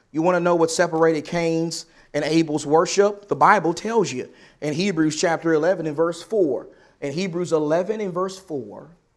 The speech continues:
the Bible says, "By faith, by faith, by faith, Abel offered to God a better sacrifice than Cain, through which he obtained the testimony that he was righteous,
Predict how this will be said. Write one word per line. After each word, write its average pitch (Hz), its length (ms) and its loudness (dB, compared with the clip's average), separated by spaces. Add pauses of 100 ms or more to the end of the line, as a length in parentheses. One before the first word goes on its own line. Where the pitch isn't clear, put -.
(1400)
the 165 80 -4
Bible 170 480 4
says, 131 800 -4 (340)
"By 151 240 8
faith, 139 800 -2 (1500)
by 156 300 2
faith, - 840 -12 (1300)
by 170 300 8
faith, 202 800 2
Abel 180 400 4
offered 175 380 4
to 139 60 2
God 135 540 2 (540)
a 156 100 4
better 185 260 8
sacrifice 170 680 2
than 151 120 -4
Cain, 180 380 -2
through 160 160 0
which 180 220 0
he 180 80 0
obtained 180 340 0
the 151 40 -6
testimony 170 600 -2
that 147 140 -2
he 175 80 -6
was 143 160 -8
righteous, 165 560 2